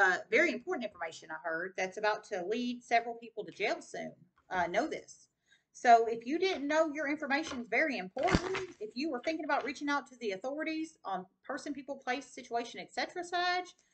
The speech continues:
apparently it is. And it's gonna lead several, several people to jail if that resonates to you,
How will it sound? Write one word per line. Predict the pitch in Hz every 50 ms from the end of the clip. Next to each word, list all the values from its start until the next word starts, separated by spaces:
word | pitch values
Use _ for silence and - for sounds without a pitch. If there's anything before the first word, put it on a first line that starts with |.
| _ -
apparently | - - - 320 403 381 302 254 220
it | 208 247
is. | 330 349 247 - - - - - -
And | 185 190
it's | 214 233 240 -
gonna | 285 277 269 262
lead | 294 294 277 -
several, | - 285 269 285 277 -
several | - - - - - - 262 285 - - - -
people | - - - -
to | - - -
jail | 269 370 427 - - - _ _ _ _ _ _ -
if | 202 202
that | - 208 - -
resonates | 285 339 359 233 185 180 - - -
to | - 175
you, | 165 -